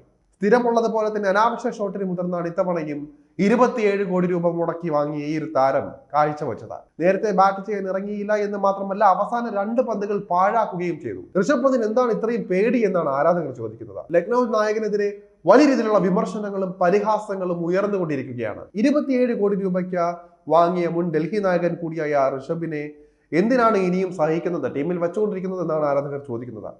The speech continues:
ഇതിനൊത്ത പ്രകടനം കാഴ്ചവെക്കാൻ ഋഷഭിന് സീസണിൽ സാധിക്കുന്നില്ല. ഇരുപത്തിയേഴ് കോടി രൂപയുണ്ടെങ്കിൽ കഴിവുള്ള നാലഞ്ച് കളിക്കാരെ വാങ്ങിക്കൂടെ എന്നും ആരാധകർ ചോദിക്കുകയാണ്. സീസണിൽ ഉടനീളം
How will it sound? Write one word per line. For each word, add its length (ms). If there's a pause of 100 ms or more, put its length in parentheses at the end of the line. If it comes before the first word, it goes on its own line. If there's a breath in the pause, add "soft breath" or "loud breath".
(120)
ഇതിനൊത്ത 260
പ്രകടനം 520
കാഴ്ചവെക്കാൻ 560
ഋഷഭിന് 320
സീസണിൽ 480
സാധിക്കുന്നില്ല. 800
ഇരുപത്തിയേഴ് 560
കോടി 200
രൂപയുണ്ടെങ്കിൽ 520
കഴിവുള്ള 420
നാലഞ്ച് 360
കളിക്കാരെ 400
വാങ്ങിക്കൂടെ 500
എന്നും 360
ആരാധകർ 380
ചോദിക്കുകയാണ്. 680
സീസണിൽ 480
ഉടനീളം 600